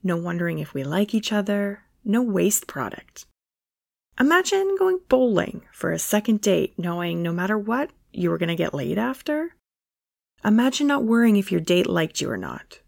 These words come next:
because you already agreed from the jump to just fake it as part of the agreement. Imagine not worrying about keeping the conversation going, showing your best side, because there's nothing at risk. The only rule is when we are together,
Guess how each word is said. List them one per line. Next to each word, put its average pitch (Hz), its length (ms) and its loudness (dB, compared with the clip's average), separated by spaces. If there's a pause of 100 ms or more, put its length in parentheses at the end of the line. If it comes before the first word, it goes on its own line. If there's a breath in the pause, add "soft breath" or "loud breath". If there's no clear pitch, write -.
because 185 320 0
you 190 120 0
already 254 260 2
agreed 185 540 0 (300)
from 185 400 -2
the 240 120 2
jump 240 480 0 (420 soft breath)
to 196 100 4
just - 300 -2
fake 202 300 4
it 123 80 -6
as - 160 -8
part 170 260 -2
of 165 80 -4
the 180 140 0
agreement. 160 640 -6 (120)
Imagine 208 460 -2
not 262 180 -2
worrying 202 320 2
about 175 260 -2
keeping 208 380 0
the 220 80 2
conversation 196 680 0
going, - 420 -4 (520)
showing 180 480 2
your 240 120 8
best 240 260 0
side, 190 600 0
because - 280 -2
there's 196 200 4
nothing 165 560 -4
at 151 180 -8
risk. - 500 -12 (320)
The 170 180 0
only 196 300 2
rule 240 540 2 (440)
is 165 160 -2
when 160 180 -4
we 160 160 -4
are 185 120 -2
together, 214 640 -2